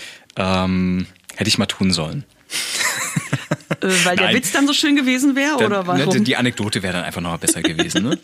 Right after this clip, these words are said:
Speaker 2: <laughs>
Speaker 1: Ja, ich hab's angenommen und hab damit keine Ahnung was gemacht. Nee, aber, äh, es gab tatsächlich ein, ein paar Leute, die, ähm, dann auch dort, äh, für ihr Label,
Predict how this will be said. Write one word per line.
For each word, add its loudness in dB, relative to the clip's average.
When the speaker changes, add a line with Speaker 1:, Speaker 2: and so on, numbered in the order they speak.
Speaker 2:
<laughs> -14
Speaker 1:
Ja, 0
ich -2
hab's -2
angenommen -2
und -8
hab -12
damit -6
keine -8
Ahnung -6
was -4
gemacht. -14
Nee, 2
aber, 2
äh, 2
es 0
gab -2
tatsächlich -2
ein, -4
ein -8
paar -6
Leute, -4
die, -4
ähm, -6
dann -4
auch -4
dort, 0
äh, -4
für -8
ihr -4
Label, -2